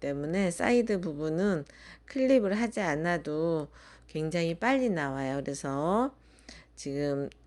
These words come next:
이렇게 뒤에 부분 했고요. 밑머리는 마를 때 좀 작은 로또로 말았기 때문에,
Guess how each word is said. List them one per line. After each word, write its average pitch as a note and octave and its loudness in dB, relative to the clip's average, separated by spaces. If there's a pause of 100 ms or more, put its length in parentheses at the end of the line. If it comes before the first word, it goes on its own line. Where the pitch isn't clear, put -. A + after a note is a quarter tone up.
(1500)
이렇게 D3 -6
뒤에 G3 4
부분 D#3+ -4
했고요. F#3+ 0 (380)
밑머리는 G#3 4
마를 E3+ 4
때 F#3 0
좀 F#3 -4
작은 F#3 0
로또로 D#3+ 0
말았기 D3+ -2
때문에, D3+ 0